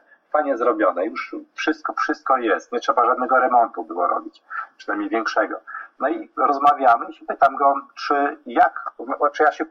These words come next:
ja się pytam swojego klienta, czy w ogóle chce się rozliczać, no bo to już nie moja sprawa, czy chce się rozliczać z podatku, aczkolwiek sugeruję, tak jest, bo zawsze jakiś sąsiad dobry doniesie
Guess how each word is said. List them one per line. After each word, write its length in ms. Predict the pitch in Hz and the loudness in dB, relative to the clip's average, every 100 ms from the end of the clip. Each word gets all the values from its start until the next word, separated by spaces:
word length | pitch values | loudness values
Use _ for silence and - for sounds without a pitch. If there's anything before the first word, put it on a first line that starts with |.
| - | 0
ja 140 | 143 | 0
się 140 | 143 156 | 0 -2
pytam 240 | - 143 | 0 0
swojego 240 | - 139 | 0 -4
klienta, 300 | - 151 143 | -2 -2 0
czy 160 | 143 127 | 0 0
w 100 | - | 2
ogóle 380 | - 339 - - | 2 4 0 0
chce 240 | - - | -2 -4
się 160 | - 104 | -2 -2
rozliczać, 600 | 101 - 95 - 101 - | -2 -4 -6 0 0 0
no 60 | |
bo 120 | 110 113 | -4 -2
to 100 | 107 | -2
już 160 | 107 | 0
nie 340 | 107 107 113 113 | -2 -2 -2 2
moja 240 | 110 101 | 4 2
sprawa, 360 | - - - 107 | 2 2 4 2
czy 120 | - | -2
chce 140 | - | -14
się 120 | - | -8
rozliczać 420 | 95 90 90 92 - | -4 -4 -4 -8 -6
z 60 | |
podatku, 520 | - 104 - - - | -4 0 0 0 2
aczkolwiek 440 | 131 - 110 107 - | 2 2 -2 -2 -6
sugeruję, 560 | - 107 110 107 92 | -4 0 2 0 -2
tak 180 | - - | -10 -6
jest, 140 | - - - | -4 -4 -2
bo 100 | 92 | 0
zawsze 260 | - - | 0 0
jakiś 260 | 95 - - | -2 -4 -2
sąsiad 360 | 98 95 95 | 0 2 0
dobry 320 | - - 95 92 - - _ | 0 -2 -2 -4 -10 -18 _
doniesie 600 | 101 98 107 98 - 139 | -4 0 0 -2 -2 -2